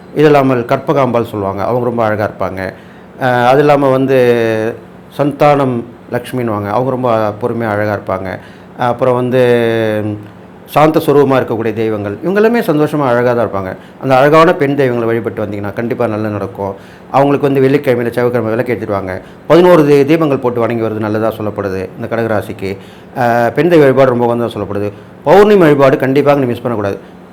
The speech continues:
கடகராசிக்காரங்க எந்த வழிபாடு மிஸ் பண்ணாலும் பௌர்ணமி வழிபாடு, அம்மன் வழிபாடு கண்டிப்பா செய்யணும்.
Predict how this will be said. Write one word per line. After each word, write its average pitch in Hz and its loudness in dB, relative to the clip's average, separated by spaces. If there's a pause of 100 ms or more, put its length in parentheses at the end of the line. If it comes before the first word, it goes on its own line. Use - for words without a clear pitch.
(140)
கடகராசிக்காரங்க 123 2 (200)
எந்த 170 0
வழிபாடு 143 2
மிஸ் 117 -6
பண்ணாலும் 107 -4
பௌர்ணமி 165 2
வழிபாடு, 110 0
அம்மன் 135 -2
வழிபாடு 104 -2
கண்டிப்பா 107 -4
செய்யணும். 98 -6